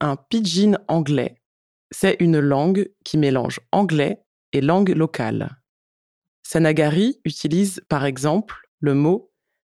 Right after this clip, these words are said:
arata chop dai. C'est un mot de pidgin anglais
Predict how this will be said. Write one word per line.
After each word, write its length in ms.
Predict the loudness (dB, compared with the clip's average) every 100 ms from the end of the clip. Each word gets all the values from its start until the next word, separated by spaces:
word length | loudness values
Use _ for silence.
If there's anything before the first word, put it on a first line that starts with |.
| _
arata 760 | -2 0 0 0 0 0 -4 _ _ _ -6
chop 480 | -2 0 -2 _ -20 _ _ _
dai. 420 | -2 0 -2 -4 -10 -18 _ _ _ _ -10
C'est 320 | -2 0 2
un 100 | 2
mot 220 | 2 2
de 100 | 0
pidgin 880 | -4 -8 -8 -8 -2 0 2 0 0
anglais 560 | -2 0 0 0 -2